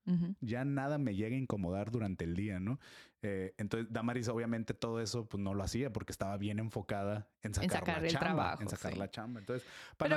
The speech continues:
Speaker 2: hacerla
Speaker 1: bueno.
Speaker 2: tan larga y tampoco para dar tantos detalles.
Speaker 1: Pero bueno, todo este escenario llega un día, aquí en mi casa, amanezco.
Speaker 2: Su casa, su casa, su casa.
Speaker 1: Sin olfato.
Speaker 2: <laughs>
Speaker 1: Y yo, "Maldita sea,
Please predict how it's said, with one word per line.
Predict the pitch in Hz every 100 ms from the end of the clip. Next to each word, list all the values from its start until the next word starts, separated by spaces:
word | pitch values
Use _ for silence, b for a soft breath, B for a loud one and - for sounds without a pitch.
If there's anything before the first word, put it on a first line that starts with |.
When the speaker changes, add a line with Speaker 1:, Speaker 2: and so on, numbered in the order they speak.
| 294
Speaker 2:
hacerla | 294 247
Speaker 1:
bueno. | 175
Speaker 2:
tan | 147 151
larga | 165 165 160
y | 143
tampoco | 139 127 127 123 147
para | 135 123
dar | 123
tantos | 127 127 143 131
detalles. | 127 143 143 139 170 -
Speaker 1:
Pero | 277 269
bueno, | 254 226 202 190
todo | 233 233
este | 226 233 - 226 233 -
escenario | 226 190 185 226 240 254 277 311 B B B B B B
llega | 220 202 202 202
un | 196 196
día, | 214 269 269 262 277 339 - - - - _
aquí | 196 -
en | 190 175
mi |
casa, | - 262 262 -
amanezco. | 254 214 165 233 262 - 202
Speaker 2:
Su | 269
casa, | 277 - 165 160
su | - 98
casa, | 98 98 156 147
su | - 170
casa. | -
Speaker 1:
Sin | 359 359 370 349
olfato. | 277 247 - 247 220 220 - 190 196
Speaker 2:
<laughs> | 202 - 190
Speaker 1:
Y | 214 214
yo, | 220 202 -
"Maldita | 202 208 208 202 208 302 349 - _ 349 359
sea, | - 196 180 180